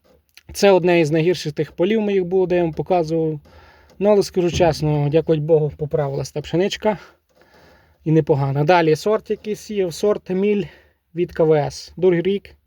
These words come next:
непогана його вроді пшеничка. Там побачимо. Завжди сіяв, е, декілька років Колонія, дуже гарний сорт. Але вже просто треба було змінити, як то кажуть.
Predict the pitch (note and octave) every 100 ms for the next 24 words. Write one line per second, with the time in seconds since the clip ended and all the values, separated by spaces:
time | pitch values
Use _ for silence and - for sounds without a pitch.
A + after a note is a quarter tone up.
0 | _ F3 D#3+ F3+ G3 F3+ E3+ E3+ E3 D#3
1 | F3 E3 - D#3+ C#3 _ _ _ _ _
2 | _ - C#3 D3 C#3+ D#3+ - - - -
3 | - - - D#3 F3+ F#3 F#3 - F3 D#3+
4 | D3 D3 D3+ C#3 C#3+ E3+ D#3+ D#3 D3 E3
5 | D#3 - D3+ C3 E3+ G3 G#3+ G3 F#3 F3
6 | - - D#3 F3+ F3 E3 F3 E3 D#3 F3
7 | E3 - - - - - - - - _
8 | _ _ _ _ - B3 A#3+ G#3+ G3 E3
9 | F#3+ F3+ D#3+ C3 - - - _ _ _
10 | _ - - - F3 E3+ D#3 D#3 D3+ D3+
11 | C#3 D3+ D3 C3+ F3+ - G3+ G3 F#3+ F#3+